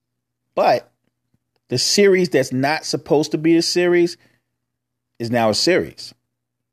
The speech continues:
Warriors Clippers are in game six. Nobody saw that coming. I did.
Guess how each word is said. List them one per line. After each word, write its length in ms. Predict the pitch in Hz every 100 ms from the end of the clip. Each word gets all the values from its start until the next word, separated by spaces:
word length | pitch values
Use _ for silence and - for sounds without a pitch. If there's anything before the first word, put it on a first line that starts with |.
| _ _ -
Warriors 520 | 113 151 208 202 175
Clippers 540 | - 196 196 120 113
are 100 | 127
in 180 | 123 113
game 340 | 104 131 139 127
six. 560 | - 143 101 - - - _ _ _ -
Nobody 540 | 107 123 156 151 147
saw 260 | 147 143 131
that 180 | 117 -
coming. 380 | 127 107 87 _ _ _ _ _ _ _ _ _ _ _ _ _ _
I 180 | - 120
did. 340 | 123 95 92